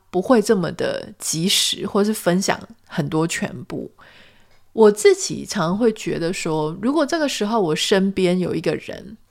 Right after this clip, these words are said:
呃，就是说不管是我的伴侣，或是我的一些，呃，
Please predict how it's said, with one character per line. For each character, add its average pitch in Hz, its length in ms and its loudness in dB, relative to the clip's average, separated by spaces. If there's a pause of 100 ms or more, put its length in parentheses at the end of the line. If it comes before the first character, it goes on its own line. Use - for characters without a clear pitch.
呃， - 160 -14
就 190 140 -6
是 220 160 0
说 208 180 -2
不 202 140 -4
管 165 140 0
是 196 60 -4
我 175 120 2
的 160 80 0
伴 175 420 0
侣， - 220 -10 (360)
或 226 140 0
是 240 160 0
我 180 180 4
的 165 200 -2
一 196 100 -2
些， 175 680 -2 (400)
呃， - 340 -12